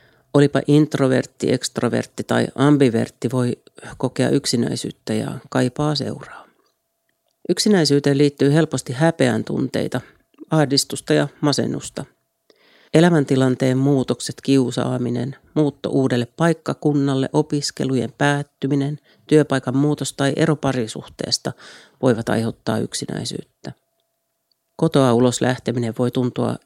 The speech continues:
ylitsepääsemättömän vaikealta. Juttukaverin löytyminen on supervaikeata. Sitten kun vihdoin pääsee ulos,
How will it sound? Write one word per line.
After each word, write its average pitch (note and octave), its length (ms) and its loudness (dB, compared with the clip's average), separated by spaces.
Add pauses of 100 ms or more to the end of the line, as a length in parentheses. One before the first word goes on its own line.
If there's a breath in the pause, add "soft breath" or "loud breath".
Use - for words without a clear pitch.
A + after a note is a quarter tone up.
(180)
ylitsepääsemättömän - 1300 -4
vaikealta. - 580 -12 (920)
Juttukaverin C3+ 760 0
löytyminen A#2+ 600 -2
on B2 120 -4 (120)
supervaikeata. - 1160 -4 (1300 soft breath)
Sitten C#3+ 260 -2
kun A#2 140 -4
vihdoin C3+ 320 0
pääsee A#2+ 420 -2
ulos, C#3 440 -2